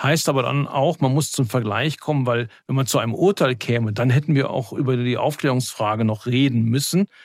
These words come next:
Gab es echte Behandlungsalternativen? Hätte darüber aufgeklärt werden müssen? Ist das alles ordnungsgemäß erfolgt? Weil im Urteil müsste es schon stehen, wenn man nicht in Berufung gehen will und das steht dann gar nicht drin, hat man dann wieder ein Problem.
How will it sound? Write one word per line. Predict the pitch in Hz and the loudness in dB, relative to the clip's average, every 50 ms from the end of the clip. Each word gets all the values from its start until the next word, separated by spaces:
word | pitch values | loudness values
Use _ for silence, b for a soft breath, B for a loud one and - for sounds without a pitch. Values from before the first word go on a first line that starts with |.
| B B B B _ | B B B B _
Gab | - 123 110 113 135 | -4 -4 0 0 0
es | 131 107 - - - - - | 0 0 -2 -6 -8 -8 -4
echte | - 151 139 - - - 160 | -2 -2 0 0 0 0 0
Behandlungsalternativen? | 127 127 101 104 135 151 151 139 120 - - - 139 143 139 143 131 123 127 123 113 - - 147 180 202 175 180 185 180 175 B B B B B B B _ | 0 -2 -2 0 0 0 0 0 -2 -4 -6 -6 -6 -4 -4 -4 -4 -4 -6 -6 -6 -4 -2 0 0 0 0 0 -2 -2 -4 B B B B B B B _
Hätte | - 127 113 - | -2 -2 0 0
darüber | 123 123 131 117 107 113 | -2 -2 0 0 -2 0
aufgeklärt | 110 143 175 165 - 156 143 - 147 147 143 127 131 | 0 -2 -4 -2 -4 -6 -2 -2 -2 -2 0 -2 -2
werden | 139 131 131 131 135 | -2 -2 -2 -2 -2
müssen? | 135 139 135 - - - 131 120 107 b b b b b _ | -2 -2 -4 -4 -4 -4 -4 -4 -6 b b b b b _
Ist | - 147 - - | -8 -6 -4 -4
das | 117 107 | -4 -4
alles | - 127 127 117 - | -6 -6 -6 -8 -8
ordnungsgemäß | - - 123 131 - 135 123 113 - - 127 113 120 120 117 - | -6 -6 -6 -4 -2 -2 -4 -4 -4 -2 -2 -2 -2 -2 -6 -6
erfolgt? | - 107 107 - - 113 117 143 180 165 - - B B B B B B _ | -8 -10 -10 -8 -6 -2 0 0 0 -2 -4 -12 B B B B B B _
Weil | - 127 113 110 120 123 | -2 -2 0 0 0 -2
im | - - 135 131 | -2 -2 -2 0
Urteil | 123 156 160 160 196 180 | 0 0 0 0 0 2
müsste | 175 185 165 - 185 | 2 0 0 0 -2
es | 151 | -2
schon | - - 170 180 | 0 0 0 0
stehen, | 151 - - 175 180 185 156 | 0 0 2 2 2 4 2
wenn | 143 131 | 2 2
man | 127 | 2
nicht | 131 135 113 | 0 0 0
in | 110 123 | 0 0
Berufung | 127 127 151 175 - 185 160 139 | 0 0 0 0 0 0 0 0
gehen | 127 143 147 143 139 | 0 0 2 2 2
will | 131 147 165 160 | 2 0 0 0
und | 139 | 0
das | 127 127 117 | 0 -2 -2
steht | - - 143 - | -2 -4 -2 0
dann | 135 131 | 0 0
gar | 127 135 123 127 | 0 0 -2 -2
nicht | 127 113 - | -4 -6 -6
drin, | - 131 156 180 160 | -6 -4 -4 -2 -4
hat | 143 - | -4 -4
man | 143 139 131 | -4 -4 -2
dann | 131 131 131 | -2 -2 -2
wieder | 139 139 135 | -2 -2 -2
ein | 127 | -2
Problem. | - - 110 107 107 113 127 156 185 214 | -4 -6 -6 -4 -2 -2 0 0 0 -2